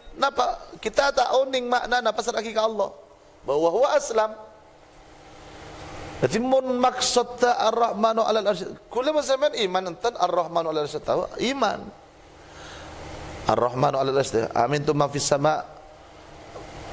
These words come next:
Sampean iman Allahu fis sama, iman.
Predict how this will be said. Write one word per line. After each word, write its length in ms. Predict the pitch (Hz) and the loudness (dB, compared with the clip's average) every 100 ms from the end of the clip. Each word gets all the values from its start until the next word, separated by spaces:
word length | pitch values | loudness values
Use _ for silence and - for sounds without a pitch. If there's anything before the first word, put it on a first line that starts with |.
| - | -2
Sampean 400 | - 165 175 254 | 2 4 2 2
iman 320 | 220 190 226 247 226 - - - - - | 2 2 0 -2 -10 -12 -16 -16 -2 0
Allahu 400 | 151 185 175 180 | 4 4 4 2
fis 160 | 180 | 2
sama, 320 | 175 180 233 - | 2 2 0 2
iman. 480 | 269 302 - - 220 | 0 2 -2 -2 -10